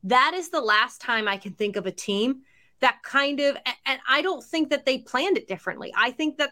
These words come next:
the slow build that they had was kind of their model. And Atlanta United blew that out of the water. They said, "No, twenty seventeen, we're gonna open Mercedes-Benz Stadium midway through. And then the next year, we're gonna win an M L S Cup."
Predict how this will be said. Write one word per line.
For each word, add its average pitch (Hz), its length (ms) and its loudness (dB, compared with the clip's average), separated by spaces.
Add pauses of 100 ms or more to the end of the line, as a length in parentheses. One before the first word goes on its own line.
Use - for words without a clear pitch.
the 262 100 0
slow 220 380 0
build 240 300 2
that 196 180 -2
they 277 100 2
had 185 380 -2 (420)
was 240 300 0
kind 196 320 0
of 247 300 0
their 214 360 4
model. 339 460 4 (500)
And 262 100 4
Atlanta 262 280 2
United 240 480 0
blew 208 260 2
that 226 320 4
out 196 180 2
of 214 80 -8
the 240 80 -6
water. 254 400 2
They 214 160 2
said, 202 380 0 (100)
"No, 196 500 0 (360)
twenty 269 240 2
seventeen, 269 640 0
we're 214 100 2
gonna 208 180 2
open 208 220 -2
Mercedes-Benz 226 680 0
Stadium 214 400 2
midway 208 300 2
through. 180 420 -2 (540)
And 247 140 2
then 262 120 2
the 269 60 4
next 311 280 0
year, 311 80 0
we're 311 60 2
gonna 311 120 4
win 311 140 4
an 302 80 4
M 285 160 2
L 277 60 4
S 262 180 0
Cup." - 260 0